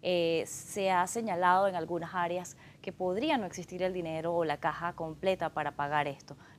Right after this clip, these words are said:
Recientemente se le, eh, dio al Ejecutivo Nacional la posibilidad de crear empresas mixtas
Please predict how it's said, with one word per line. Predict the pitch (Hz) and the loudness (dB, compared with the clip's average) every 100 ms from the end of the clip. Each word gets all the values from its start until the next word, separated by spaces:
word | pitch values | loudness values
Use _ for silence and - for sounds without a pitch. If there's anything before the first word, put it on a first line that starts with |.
| - | -6
Recientemente | 180 - 202 214 214 196 208 | -4 0 0 0 -2 -2 -4
se | 202 208 | -2 0
le, | 190 180 170 170 160 151 | 2 4 4 2 2 -2
eh, | |
dio | 156 208 254 294 - | -2 2 2 2 0
al | 190 175 | 0 0
Ejecutivo | 170 165 160 180 | -6 -6 -2 -2
Nacional | 202 180 160 | -4 -4 -4
la | 165 | -4
posibilidad | - 185 170 151 147 | -6 -8 -4 0 0
de | |
crear | 151 180 151 - - - - | 0 2 4 2 -6 -20 -6
empresas | 190 185 185 196 180 | -4 0 0 -2 -6
mixtas | 214 233 - 226 254 | -6 -6 -2 -2 -2